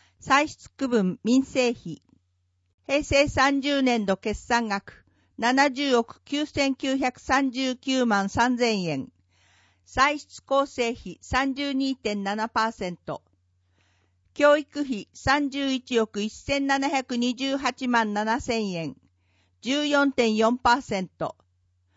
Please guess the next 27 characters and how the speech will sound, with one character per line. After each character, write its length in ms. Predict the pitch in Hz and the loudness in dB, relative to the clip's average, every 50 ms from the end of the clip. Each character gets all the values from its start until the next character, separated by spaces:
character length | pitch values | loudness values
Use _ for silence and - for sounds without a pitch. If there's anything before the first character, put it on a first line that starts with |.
| _ _ _ _ _ _ _ | _ _ _ _ _ _ _
総 300 | - - - 269 277 285 | -6 0 2 4 4 4
務 120 | 277 277 294 | 4 2 -2
費、 240 | - - 220 - - | -2 -4 -10 -10 -10
三 340 | - - 277 285 302 294 262 | -4 0 0 2 2 0 -2
十 240 | 269 285 269 262 | -2 -2 0 0
一 260 | 254 240 - - 254 233 | -2 -2 -2 2 2 2
億 320 | 233 233 - 208 208 - - | 2 2 0 -4 -4 -4 -4
百 340 | - 277 247 254 - 294 262 | -4 -4 -4 -4 -4 -4 0
四 320 | 269 277 285 294 285 262 | 2 2 2 2 2 0
十 200 | 240 269 262 269 | -2 -2 -4 -2
三 360 | - - 285 262 262 254 240 | 0 0 2 2 2 2 2
万 240 | 233 220 214 208 202 | 2 2 2 2 0
六 220 | 202 208 208 - | 0 -2 -2 -4
千 340 | - - - 262 254 240 208 | -6 -4 -2 0 0 0 0
円。 260 | 190 185 165 147 135 _ _ _ _ _ _ _ _ _ | -2 -4 -4 -6 -8 _ _ _ _ _ _ _ _ _
十 200 | - 233 262 277 285 | -4 -2 0 2 2
四 260 | 285 285 294 294 277 | 4 4 4 2 2
点 240 | - 262 262 247 254 | 2 2 2 2 2
三 260 | 240 262 240 247 262 | 0 0 0 0 2
パ 200 | - - 247 240 | 2 4 4 4
ー 40 | 247 | 2
セ 200 | - - 220 214 | 0 -4 -4 -4
ン 40 | |
ト。 300 | 202 _ - 170 151 - _ _ _ _ _ _ _ _ _ _ _ _ _ _ _ | -4 _ -4 -6 -6 -6 _ _ _ _ _ _ _ _ _ _ _ _ _ _ _
土 100 | - 240 | -2 2
木 280 | 233 269 285 277 - 269 | 4 4 2 2 0 -6
費、 300 | 262 - 226 185 - | -6 -6 -8 -10 -10